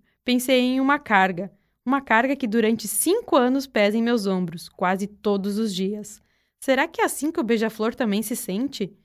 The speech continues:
A sufocação e a sensação de não pertencer a lugar nenhum?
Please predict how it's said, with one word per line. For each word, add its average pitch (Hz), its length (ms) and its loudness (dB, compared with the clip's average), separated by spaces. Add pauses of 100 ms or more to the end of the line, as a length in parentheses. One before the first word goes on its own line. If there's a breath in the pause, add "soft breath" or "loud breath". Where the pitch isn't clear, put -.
(440 soft breath)
A 208 140 0
sufocação 226 800 -2
e 269 80 2
a 214 60 0
sensação 214 600 -2
de 240 120 2
não 233 160 2
pertencer 233 520 -2
a 214 40 0
lugar 196 280 -2
nenhum? 190 460 -2